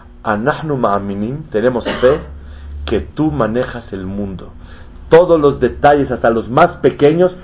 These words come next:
tú los manejas. El berro, los chilacayotes, los chiles y la lechuga. Todo eso, tú lo subiste. Ese es el yesod de la fe de Am Israel.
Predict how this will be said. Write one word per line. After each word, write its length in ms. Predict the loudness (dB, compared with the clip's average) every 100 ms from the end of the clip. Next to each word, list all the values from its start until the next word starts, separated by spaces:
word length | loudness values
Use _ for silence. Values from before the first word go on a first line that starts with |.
| -20 -10
tú 140 | -2 2
los 160 | 2
manejas. 420 | 0 -6 -6 -12 -18 -20 -20 -18 -16 -6
El 220 | -2 0
berro, 500 | 4 4 6 4 2 2
los 200 | 0 0
chilacayotes, 920 | 0 2 2 0 2 4 4 2 -2 -6 -14 -2
los 260 | 0 0
chiles 400 | -2 0 2 2 2
y 60 |
la 120 | 0 0
lechuga. 540 | 0 -4 -8 -8 -12 -18 -20 -20 -20 -20 -20 0
Todo 360 | 4 6 6 4
eso, 520 | 4 2 4 4 2 -6 -18 2
tú 120 | 4
lo 120 | 6
subiste. 440 | 2 -2 -4 -8 -18 -20 -20 -20 -20 -18 -18 -2
Ese 180 | 0 0
es 80 | -2
el 140 | -6
yesod 520 | -6 -8 -2 0 0 -2 -14 -16 -16 -10
de 100 | -4
la 140 | -2 -4
fe 320 | -4 -6 -6 -10 -20 -20 -20 -18 -6
de 100 | -2
Am 160 | -2
Israel. 400 | -4 -10 -10 -10